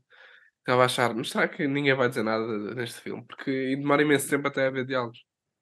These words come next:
E também, pronto, também atesta ao facto do filme ser muito baseado na, nas expressões gestuais, e, e et cetera. Mas nessa cena, então, é, pronto, parte do, do lado humorístico, é mesmo porque eles quase não dizem nada e ele fica só ali a olhar para ela,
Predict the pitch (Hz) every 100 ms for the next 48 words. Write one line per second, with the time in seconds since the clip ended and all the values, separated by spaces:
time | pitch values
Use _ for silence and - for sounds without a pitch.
0 | - _ _ _ - 160 151 143 123 120
1 | 113 107 123 113 117 107 117 113 - 113
2 | - 113 117 120 123 120 127 113 120 113
3 | 110 110 113 110 123 120 - - 123 120
4 | 117 110 120 120 - 135 139 123 - -
5 | - - - - - - _ - - -
6 | - 131 143 147 123 147 143 135 139 139
7 | 139 117 82 - 73 - - _ _ _
8 | - 214 208 - 147 143 151 143 139 139
9 | - - - 160 143 151 147 151 151 -
10 | 151 151 151 - 160 139 - 156 147 147
11 | 143 135 143 151 143 131 131 127 143 131
12 | 135 135 131 127 127 123 135 135 131